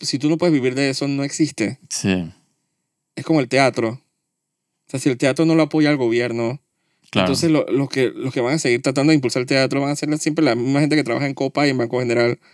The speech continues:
Speaker 1: que tienen que salir corriendo a las seis porque tienen una obra a las siete. Entonces
Speaker 2: Ujú.
Speaker 1: no, tú no puedes vivir de eso.
Speaker 2: Es verdad.
Speaker 1: Entonces el arte está como pendiendo un hilo.
Speaker 2: Que ese es el problema.
Speaker 1: Entonces,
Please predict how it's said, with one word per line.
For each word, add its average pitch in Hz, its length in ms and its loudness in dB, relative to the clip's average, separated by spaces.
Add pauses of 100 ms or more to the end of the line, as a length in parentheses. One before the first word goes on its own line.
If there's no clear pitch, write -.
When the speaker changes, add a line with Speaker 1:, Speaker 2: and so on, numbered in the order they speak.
(440)
Speaker 1:
que 143 140 -10
tienen 131 120 2
que 156 60 4
salir 123 220 0
corriendo 143 340 0
a 147 40 2
las 127 100 -2
seis 139 120 -2
porque 143 140 0
tienen 135 220 0
una 147 100 0
obra 147 220 2
a - 20 0
las 120 140 -2
siete. 135 340 -2
Entonces 117 320 0
Speaker 2:
Ujú. 98 60 4
Speaker 1:
no, 95 260 4
tú 156 80 2
no 160 140 2
puedes 180 180 0
vivir 135 340 2
de 135 200 0
eso. 127 260 -6 (240)
Speaker 2:
Es 110 220 -2
verdad. 85 320 -2 (100)
Speaker 1:
Entonces 147 320 -2
el 127 140 2
arte 127 160 0
está 156 160 0
como 156 220 2
pendiendo 131 460 0
un 143 140 0
hilo. 123 340 0 (760)
Speaker 2:
Que - 80 -2
ese 135 100 0
es 185 60 6
el 135 80 2
problema. 90 480 -2 (260)
Speaker 1:
Entonces, 139 760 0